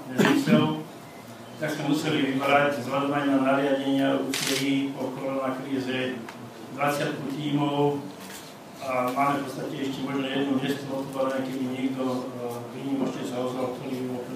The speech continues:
nás zaujímavý. Neodmietali sme len kontinentálne tímy, teda tie tímy tretej kategórie, ale dokonca sme nepotvrdzovali aj niektoré tímy z tej druhej kategórie, lebo jednoducho sme chceli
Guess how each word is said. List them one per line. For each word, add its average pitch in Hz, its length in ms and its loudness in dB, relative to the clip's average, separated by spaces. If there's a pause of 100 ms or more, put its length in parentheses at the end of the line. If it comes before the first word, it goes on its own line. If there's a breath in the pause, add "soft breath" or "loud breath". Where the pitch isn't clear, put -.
nás 127 80 -2
zaujímavý. 127 480 0 (920)
Neodmietali 151 720 4
sme 147 240 0
len 139 320 0
kontinentálne 147 800 0
tímy, 143 320 -2
teda 135 240 0
tie 135 240 -2
tímy 143 320 -4
tretej 135 320 -6
kategórie, 139 480 -4
ale 135 160 0
dokonca 131 640 -2
sme 131 320 -2
nepotvrdzovali 131 640 -2
aj 127 160 0
niektoré 135 320 -6
tímy 131 400 -6
z - 80 -10
tej - 240 -8
druhej 139 240 -4
kategórie, 131 560 -4
lebo 127 160 -4
jednoducho 131 560 -4
sme 127 240 -6
chceli 139 480 -4